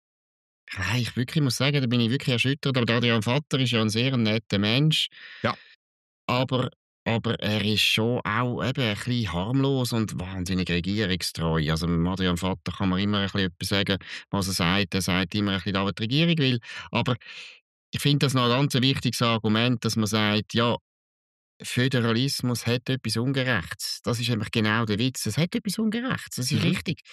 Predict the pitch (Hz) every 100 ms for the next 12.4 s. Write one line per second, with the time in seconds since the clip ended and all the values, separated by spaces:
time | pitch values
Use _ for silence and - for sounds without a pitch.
0 | - 135 151 143 180 160 156 - 151 190
1 | 220 196 - - 113 180 - - 170 -
2 | - - - - 131 131 127 - 143 170
3 | 170 160 147 143 143 131 135 143 - 131
4 | 123 - 98 101 160 - - 160 156 151
5 | - - - - 131 120 - 117 107 139
6 | 156 - 110 120 151 156 156 - - -
7 | _ - - 131 110 98 92 98 147 240
8 | 127 107 101 80 98 120 110 117 107 101
9 | 104 104 110 101 90 95 123 - 90 117
10 | 160 - 147 143 151 147 147 151 143 123
11 | 113 123 113 120 - 120 113 120 165 214
12 | - - 220 233